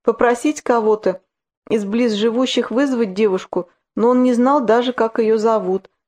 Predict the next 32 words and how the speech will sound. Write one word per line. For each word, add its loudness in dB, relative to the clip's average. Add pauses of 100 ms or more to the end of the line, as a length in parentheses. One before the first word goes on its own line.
да -2
и 2
дома 2
ли 0
она. -2 (460)
И 2
Андрей 2
решил 0
прохаживаться -2
вдоль 0
улицы -2
мимо 0
дома 2
Бондаря, 0 (340)
двадцать -2
шагов 0
в 0
одну 0
сторону, 0
двадцать -2
в -12
другую, 0 (320)
держа 0
под -2
пристальным -2
прицелом 0 (460)
сразу 0
три 0
объекта: -2
калитку -2
дома, 2
находящийся 0